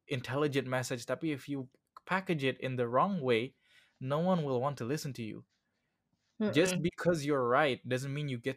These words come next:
Speaker 1: to act however you want. I'm not saying si M H is
Speaker 2: Benar.
Speaker 1: right ya. I'm just saying, like, apalagi salah gitu. Kalau udah salah, package-nya salah, ya udah makin salah. Tapi kayak misalnya pun kamu bener,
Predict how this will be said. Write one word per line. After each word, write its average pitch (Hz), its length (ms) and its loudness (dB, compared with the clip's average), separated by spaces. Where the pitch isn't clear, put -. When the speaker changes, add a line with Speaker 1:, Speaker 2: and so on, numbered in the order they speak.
Speaker 1:
to 127 160 -8
act 110 240 -6
however 117 320 -4
you 110 80 -8
want. 107 320 -6
I'm 131 160 2
not 175 160 8
saying 208 240 8
si 202 80 6
M - 160 4
H 127 160 6
is 110 80 2
Speaker 2:
Benar. 113 80 2
Speaker 1:
right 101 160 6
ya. 101 160 -2
I'm 110 160 0
just 131 160 0
saying, 127 160 4
like, 117 320 0
apalagi 135 400 8
salah 180 400 12
gitu. 139 160 2
Kalau 135 160 6
udah 127 160 8
salah, 135 320 6
package-nya 131 320 0
salah, 135 320 6
ya 113 160 2
udah 151 240 6
makin 123 320 0
salah. 139 480 2
Tapi 135 240 0
kayak 131 400 2
misalnya 131 480 0
pun 165 240 -2
kamu 135 240 -2
bener, 123 480 0